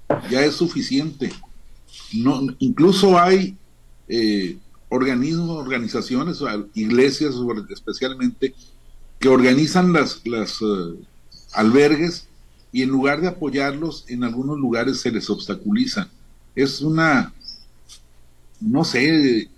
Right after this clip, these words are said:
yo creo que es uno de los peores llamados de atención que hemos recibido, aunque bueno, hemos tenido otros como los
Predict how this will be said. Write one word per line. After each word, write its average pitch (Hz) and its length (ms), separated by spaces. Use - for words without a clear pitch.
yo 135 180
creo 151 220
que 151 420
es 135 140
uno 160 180
de 156 120
los 127 260
peores 160 340
llamados 143 400
de 139 80
atención 127 460
que 139 80
hemos 143 160
recibido, 131 440
aunque 139 200
bueno, 180 240
hemos 180 220
tenido 156 280
otros 156 240
como 123 240
los 101 200